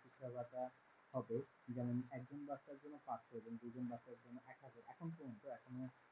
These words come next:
কোনো আমাদের সার্কুলার বা কোনো চিঠি আসে নাই। এই কারণে আমাদের এই টাকাটা এরকমই থাকবে এবং এটা অবশ্যই পাঁচ বছর প্লাস থেকে তেইশ বছর মধ্যে হতে হবে। আর মেয়েরা যদি বিবাহিত হয়, তাহলে কিন্তু তারা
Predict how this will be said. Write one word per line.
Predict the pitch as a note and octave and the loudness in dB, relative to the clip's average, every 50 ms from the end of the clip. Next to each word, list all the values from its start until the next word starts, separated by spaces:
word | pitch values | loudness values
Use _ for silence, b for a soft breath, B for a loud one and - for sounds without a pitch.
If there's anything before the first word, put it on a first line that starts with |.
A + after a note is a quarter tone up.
| - - - - | -20 -20 -8 0
কোনো | C3 B2+ B2+ B2+ B2+ | 4 6 8 8 8
আমাদের | B2 A#2+ B2 A#2+ A#2+ B2 A#2+ - | 8 8 6 6 6 4 2 0
সার্কুলার | - A#2 A2+ - - B2 A#2+ A#2+ A2+ | -4 -6 -6 -4 -6 -2 -2 -2 -2
বা | A#2 A#2 | -2 -6
কোনো | - - B2 B2 A#2+ A#2+ A#2 A2+ - - | -8 -6 -6 -4 -2 -2 -4 -4 -6 -6
চিঠি | B2+ B2 - - C3 B2 | -8 -8 -6 -4 -2 -2
আসে | A2+ - - A2+ G#2 | -2 -4 -6 -12 -14
নাই। | G#2 B2+ D#3 - - - - - - | -14 -14 -14 -18 -20 -20 -20 -18 -12
এই | - A#2 | -8 0
কারণে | - B2+ B2+ B2+ | 4 6 8 8
আমাদের | A#2+ A#2 A#2 A#2 A#2 A#2+ A#2 - - - - - | 8 8 6 6 6 4 4 2 -4 -16 -6 0
এই | C3+ B2+ | 0 0
টাকাটা | B2 C3 B2 B2 B2+ B2 B2+ | 2 0 0 0 0 -2 -2
এরকমই | B2 - B2 B2 - C#3 C3+ B2+ B2+ | -2 0 0 -2 0 0 0 0 0
থাকবে | B2 G#2+ G#2 G#2 B2+ D3 - - - - - - - - | -2 -6 -6 -10 -16 -16 -16 -18 -20 -20 -20 -20 -12 -2
এবং | B2 B2+ B2+ | 4 6 6
এটা | B2+ B2+ C#3+ B2 | 8 8 8 6
অবশ্যই | A#2 B2 C3 B2 - - E3 E3 E3 D#3+ | 6 6 2 -2 -2 0 0 0 0 2
পাঁচ | - B2+ A#2+ A#2+ | 2 2 2 2
বছর | C3 C3+ B2+ - C#3+ C3+ C3 - | 0 -8 -8 -6 -8 -8 -6 0
প্লাস | C3 B2+ B2+ - - | 0 0 0 0 -4
থেকে | - C#3 D3+ | -6 -2 -2
তেইশ | D3+ - D3+ C#3 C#3 C#3+ | -2 0 -2 -2 -2 -4
বছর | C#3+ C3+ - C3+ C3 - - C#3+ | -6 -8 -10 -16 -18 -18 -10 -4
মধ্যে | C3+ C3 B2+ A#2+ B2 | -2 0 0 0 0
হতে | A#2 A#2 - A2 | -2 -4 -4 -8
হবে। | G2+ F#2+ G2 G2+ G2+ - - - - - - - - | -8 -8 -10 -16 -18 -18 -20 -20 -20 -20 -18 -8 -4
আর | A2+ A2+ | -2 4
মেয়েরা | A2+ B2 B2+ B2+ C3+ C3+ | 6 8 8 8 8 6
যদি | C3+ C#3 C#3+ C#3 | 6 4 2 2
বিবাহিত | B2+ B2+ B2+ C3+ C#3 D#3 E3+ E3 - | 4 4 4 4 6 4 2 2 2
হয়, | E3 - - B2 A#2+ C#3 - - - - - - - | -2 -2 0 -2 -4 -4 -4 -10 -18 -20 -20 -14 -2
তাহলে | - B2 C3 C#3 C#3 C#3 | 0 4 6 8 8 6
কিন্তু | C#3 D3 D3+ D3+ D3 - E3+ F3 - - | 6 2 -4 -12 -10 -6 -6 -6 -2 0
তারা | B2+ A2+ A2+ B2 C#3 - | 0 2 4 4 2 2